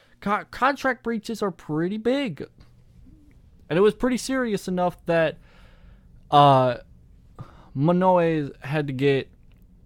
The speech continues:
terminated from Voms. If you do not know, uh, who Voms is in terms of virtual YouTubers, they have Pikami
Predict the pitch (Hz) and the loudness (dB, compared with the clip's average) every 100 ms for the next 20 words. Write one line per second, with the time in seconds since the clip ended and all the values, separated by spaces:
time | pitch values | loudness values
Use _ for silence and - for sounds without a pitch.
0 | - - - 196 190 131 95 - - - | -20 -20 -4 -2 0 -2 -6 -14 -20 -20
1 | - 135 113 143 160 120 - - - - | -4 -2 2 2 2 0 -8 -14 -14 -10
2 | 156 143 220 240 240 196 202 190 185 180 | -8 -2 0 2 2 2 2 2 0 -2
3 | - - - - - 135 _ - 139 131 | -8 -20 -20 -20 -20 -20 _ 0 4 6
4 | 123 117 147 127 147 160 123 117 85 - | 4 0 -4 0 4 4 2 -6 -10 -12
5 | - - - 113 123 113 107 117 110 117 | -18 -20 -14 -6 -4 -4 -6 -6 -8 -8
6 | 113 - - - - 131 131 135 131 131 | -12 -14 -18 -20 -6 -2 2 4 2 -2
7 | - - 165 156 123 151 180 190 | -8 -8 -4 -2 0 0 0 -2